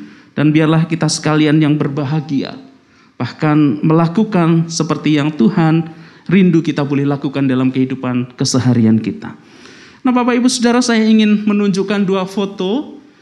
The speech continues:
yang sekali lagi ini tidak mirip dengan saya,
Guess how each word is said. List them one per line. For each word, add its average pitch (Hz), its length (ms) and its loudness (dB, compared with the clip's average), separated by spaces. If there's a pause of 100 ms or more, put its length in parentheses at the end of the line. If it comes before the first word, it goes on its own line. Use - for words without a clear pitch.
(240)
yang 165 160 -4
sekali 175 400 0
lagi 180 560 0 (720)
ini 175 160 0
tidak 165 320 -4
mirip 175 320 0
dengan 165 240 0
saya, 160 560 0